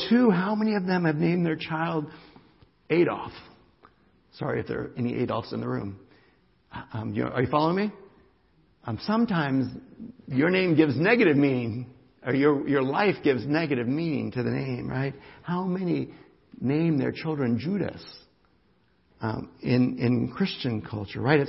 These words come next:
some point in time, the names may have even been popular or had significant meaning, but we have given them, they have been given new meaning by the people who had them.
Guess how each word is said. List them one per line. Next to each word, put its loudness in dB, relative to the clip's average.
some 2
point 0
in 0
time, -2
the 2
names 4
may 4
have 2
even 4
been 2
popular 0
or 0
had 2
significant 0
meaning, 0
but 4
we 8
have 2
given 2
them, -2
they 4
have 4
been 2
given 8
new 6
meaning 4
by -2
the -2
people -4
who -4
had -4
them. -12